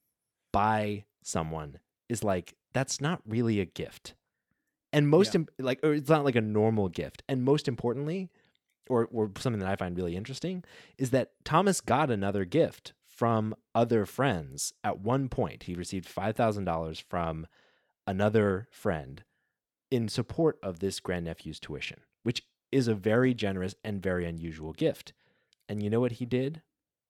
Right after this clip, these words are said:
Speaker 1: He fucking disclosed it. And yet he didn't
Speaker 2: Yeah.
Speaker 1: disclose the six thousand dollars a month he was getting from Harlan Crow, which if you, like, if, if Crow covered the cost over the four years, that's well over, like, a hundred and fifty thousand dollars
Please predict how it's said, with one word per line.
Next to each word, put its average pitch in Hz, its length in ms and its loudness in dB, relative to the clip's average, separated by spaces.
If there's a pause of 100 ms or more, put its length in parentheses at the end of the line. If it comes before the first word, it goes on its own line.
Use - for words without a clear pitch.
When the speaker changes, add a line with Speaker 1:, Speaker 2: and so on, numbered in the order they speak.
(340)
Speaker 1:
He 170 120 -2
fucking 170 460 0
disclosed 156 600 -2
it. - 120 -14 (1300)
And 127 120 0
yet 127 160 4
he 113 140 -4
didn't 165 400 6
Speaker 2:
Yeah. 107 60 0
Speaker 1:
disclose 90 600 -4 (540)
the 95 100 -2
six - 300 0
thousand 113 340 0
dollars 90 300 0
a 90 40 -6
month 85 220 -6
he 90 80 -8
was 82 140 -10
getting 78 400 -8 (200)
from 90 160 -6
Harlan 80 440 -6
Crow, - 320 -4 (320)
which 139 260 4 (180)
if 131 160 -2
you, 123 140 4
like, 104 280 2 (140)
if, 113 120 -2 (120)
if - 220 -4 (220)
Crow 131 200 6
covered 110 540 2
the 101 140 -6
cost 95 340 -2
over 87 100 -4
the 82 80 -6
four 87 200 -4
years, 131 320 -2
that's 110 260 -2
well 123 280 4
over, 101 520 0 (340)
like, 90 140 -6
a 98 80 0
hundred 104 300 -4
and 92 100 -8
fifty 92 260 -4
thousand 87 420 -6
dollars 80 480 -6